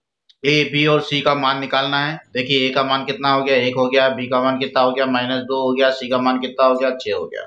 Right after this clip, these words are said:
है ना दोस्तों, समीकरण में जो मान दिया हुआ है। अब देखिए, हमसे उसने क्या पूछा है, हमसे कहा है कि अल्फा प्लस बीटा का मान बताना है। देखो, अल्फा प्लस बीटा क्या होता है, माइनस बी बटे ए होता है। हमने लिख दिया माइनस बी बटे ए। अब माइनस B है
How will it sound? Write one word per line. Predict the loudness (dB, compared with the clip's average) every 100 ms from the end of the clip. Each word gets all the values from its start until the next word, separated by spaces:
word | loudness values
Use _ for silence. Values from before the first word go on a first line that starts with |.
| -16 _ _ _ _ _ _ _ _
है | -2
ना | 0
दोस्तों, | 0 -2 -4
समीकरण | 0 0 0 0
में | -2
जो | -2 0
मान | 0 0
दिया | -2 -2
हुआ | -2 -2
है। | -4 -8 -16 _ _
अब | -4 -2
देखिए, | 0 0 0
हमसे | -2 -6
उसने | -6 -2
क्या | 0
पूछा | -2 -2 -2
है, | 0 -2 -8 -12
हमसे | -6 -2
कहा | 0 0
है | -2
कि | -2 -2
अल्फा | -2 -2 -2
प्लस | -2 -2
बीटा | -4 -4 -2
का | -2
मान | -2 -2
बताना | -4 -2 -2 -2
है। | -2
देखो, | -2 -2
अल्फा | 0 -2 -2
प्लस | -2 -2
बीटा | -4 -4 -2
क्या | -2
होता | -2 0 -2
है, | -2
माइनस | -4 -4 -6
बी | -6 -6
बटे | -6 -6 -6
ए |
होता | -6 -14 -16 -16
है। | -8
हमने | -2 0
लिख | 0 0
दिया | 0
माइनस | 0 -4 -6
बी | -8
बटे | -10 -10 -12
ए। | -16 _ _ _ _ _ _ _
अब | 0 0 -2 -12 _ _ _ _ _ -4
माइनस | -2 0 0 -2 -2
B | 0
है | 2 2